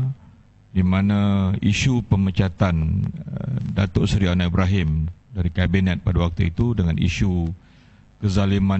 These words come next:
yang berlaku ke atas, uh, diri beliau juga berpunca daripada isu umno itu sendiri. Jadi dalam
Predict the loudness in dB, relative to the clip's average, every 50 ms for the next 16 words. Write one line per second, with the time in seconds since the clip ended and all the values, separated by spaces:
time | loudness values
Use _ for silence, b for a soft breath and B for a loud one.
0 | 2 2 2 2 2 0 0 -2 -2 -2 0 0 0 2 0 0 0 -2 -2 -2
1 | -2 -4 -2 -2 -2 0 0 -2 -2 -6 -6 -6 -4 -2 0 0 0 0 0 0
2 | 0 0 0 0 0 2 0 0 0 0 0 0 0 0 -2 -4 -6 B B B
3 | B B B B B B _ -4 -2 0 0 2 2 0 0 0 0 0 2 2
4 | 0 0 2 0 0 0 0 0 0 0 0 0 0 0 0 0 0 0 0 0
5 | 0 0 0 2 2 2 2 0 0 0 -2 0 0 0 0 0 0 -2 -4 -6
6 | -10 -14 -20 -20 -20 _ _ _ _ _ _ _ _ _ _ _ _ -4 -2 0
7 | 0 0 2 0 0 0 0 0 0 -2